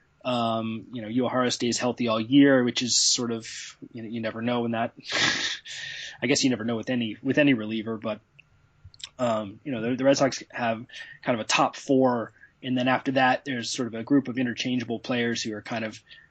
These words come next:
shuffled, you know, back and forth between Pawtucket, and it, it, for the most part, uh, have performed pretty well. I guess you could, you could throw Heath Hembree, although he didn't pitch very well the last time out, but,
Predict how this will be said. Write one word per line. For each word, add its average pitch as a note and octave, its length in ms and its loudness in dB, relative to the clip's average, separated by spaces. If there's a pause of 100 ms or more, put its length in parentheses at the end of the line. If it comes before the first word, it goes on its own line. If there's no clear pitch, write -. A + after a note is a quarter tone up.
shuffled, A#2+ 580 2 (120)
you B2+ 120 -8
know, G#2+ 240 -10 (200)
back B2 360 0
and B2+ 120 0
forth B2+ 220 0
between B2 360 -6
Pawtucket, B2 520 -2
and C#3 160 2
it, F#3+ 140 2
it, E3 140 -6 (120)
for - 120 0
the A3+ 80 2
most D4 280 6
part, C#3+ 380 2
uh, C#3 160 -6 (480)
have C3+ 340 2 (120)
performed D3+ 340 2
pretty C3+ 160 0
well. C3 240 4
I C3 60 2
guess D3+ 200 0
you C#3+ 60 0
could, C3 220 -4
you E3+ 100 -10
could F3 140 -2
throw C#3 160 4
Heath C3 200 2
Hembree, A#2+ 540 -2
although A#2 220 -4
he B2 100 -4
didn't A#2 240 -6
pitch - 220 -10
very A2+ 160 -6
well A2 160 -4
the A2 80 -6
last G#2+ 180 -8
time G#2+ 140 -10
out, - 100 -10
but, A#2 160 -10